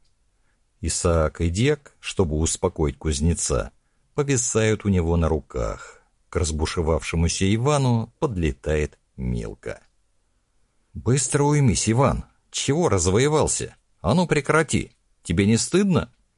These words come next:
Иван от стыда опускает голову, затем достаёт из-под стола Игонькина и Крутиуса,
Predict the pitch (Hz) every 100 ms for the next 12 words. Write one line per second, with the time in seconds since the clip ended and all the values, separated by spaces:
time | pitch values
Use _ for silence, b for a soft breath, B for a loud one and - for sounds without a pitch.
0 | _ _ _ _ _ _ _ _ - 85
1 | 90 90 87 80 - 92 85 87 85 95
2 | - - 87 98 127 143 131 120 117 107
3 | _ _ 101 131 139 190 185 185 - 170
4 | 160 156 156 - - 147 - 139 131 139
5 | 139 - 120 107 104 110 104 98 - 104
6 | - 78 71 65 69 62 - 62 -